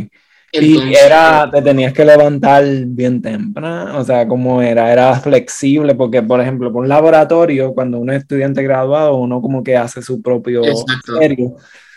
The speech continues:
Speaker 2: Pero en el caso de Zoetis, ¿ellos te dejaban hacer tu schedule? ¿Cómo era?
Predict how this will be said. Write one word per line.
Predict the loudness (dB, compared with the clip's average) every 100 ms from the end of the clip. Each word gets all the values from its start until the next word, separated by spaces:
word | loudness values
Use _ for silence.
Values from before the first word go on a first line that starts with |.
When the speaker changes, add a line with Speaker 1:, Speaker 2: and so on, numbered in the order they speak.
| _ _
Speaker 2:
Pero | 2 4 4 2 0
en | 0 -2 -4
el | -6
caso | -4 -4 -2 -2
de | 2 2 2 -2 -4 -4 -6 -8
Zoetis, | -6 -4 -6 -8 -12 -8
¿ellos | -8 -6
te | -6
dejaban | -4 -4 -6 -8
hacer | -10 -12 -12
tu | -12
schedule? | -14 -6 -2 -2 -4 -6 -8
¿Cómo | -10 -8 -10
era? | -10 -16